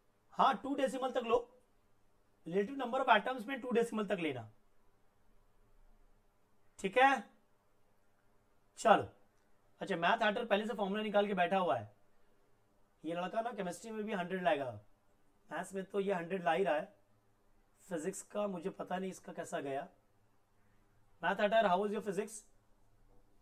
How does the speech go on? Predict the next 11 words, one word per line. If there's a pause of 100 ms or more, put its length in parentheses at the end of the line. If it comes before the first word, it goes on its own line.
(840)
चलो, (1160)
पहले
आप
molecular
weight
निकाल
लो। (2750)
Molecular (260)
weight
क्या
होगा?